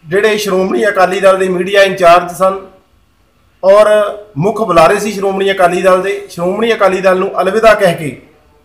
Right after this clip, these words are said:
ਉਹਨਾਂ ਦੇ ਨਾਲ ਦਿਨੇਸ਼ ਪਰੋਚਾ ਜੀ, ਜਿਹੜੇ ਬਹੁਤ ਹੀ ਸੀਨੀਅਰ ਲੀਡਰ, ਮੈਂਬਰ ਜਨਰਲ ਕੌਂਸਲ ਪੰਜਾਬ ਸ਼੍ਰੋਮਣੀ ਅਕਾਲੀ ਦਲ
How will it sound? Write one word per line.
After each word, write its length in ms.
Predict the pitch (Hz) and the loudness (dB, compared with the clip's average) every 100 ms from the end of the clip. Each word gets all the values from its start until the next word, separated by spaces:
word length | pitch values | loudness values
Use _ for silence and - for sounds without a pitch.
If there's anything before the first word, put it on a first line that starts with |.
| - 208 | -12 -2
ਉਹਨਾਂ 180 | 240 233 | 0 2
ਦੇ 120 | 220 | 4
ਨਾਲ 480 | 175 175 196 - - | 6 4 2 -4 -16
ਦਿਨੇਸ਼ 460 | 139 160 180 208 196 - | -10 -6 -4 -4 -6 -6
ਪਰੋਚਾ 340 | 180 175 196 | -6 2 0
ਜੀ, 160 | 196 190 | 0 -4
ਜਿਹੜੇ 220 | 196 202 | -4 -2
ਬਹੁਤ 360 | 147 165 220 | -4 -2 -2
ਹੀ 280 | 220 208 - _ | -4 -10 -14 _
ਸੀਨੀਅਰ 440 | - 190 233 247 190 | -14 -6 -2 0 -2
ਲੀਡਰ, 440 | 190 190 190 - _ _ _ | -2 0 -2 -8 _ _ _
ਮੈਂਬਰ 580 | 147 170 185 196 208 202 147 | -4 -2 0 0 0 0 -2
ਜਨਰਲ 360 | 170 185 226 | 0 0 0
ਕੌਂਸਲ 460 | 220 185 175 196 196 - _ _ _ | 0 -2 0 -2 -2 -10 _ _ _
ਪੰਜਾਬ 420 | 185 156 165 185 185 | -4 2 2 2 0
ਸ਼੍ਰੋਮਣੀ 480 | 185 165 175 208 | -6 -4 -2 -4
ਅਕਾਲੀ 320 | 202 185 175 190 | 0 0 2 2
ਦਲ 260 | 190 196 | 0 -2